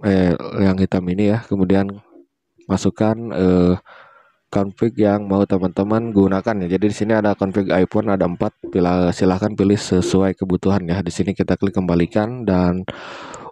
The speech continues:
untuk, eh, Gcam-nya sekarang kita udah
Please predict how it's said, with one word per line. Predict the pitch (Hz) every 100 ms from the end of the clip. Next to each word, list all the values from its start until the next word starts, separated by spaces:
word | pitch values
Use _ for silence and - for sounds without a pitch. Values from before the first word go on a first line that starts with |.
| -
untuk, | 123 107 104 127 123 _ - -
eh, | - 101 98 98 98 92 95 98 - _ - - - _ _ _ - - - - - -
Gcam-nya | - 92 101 104
sekarang | 110 95 104 107
kita | -
udah | 101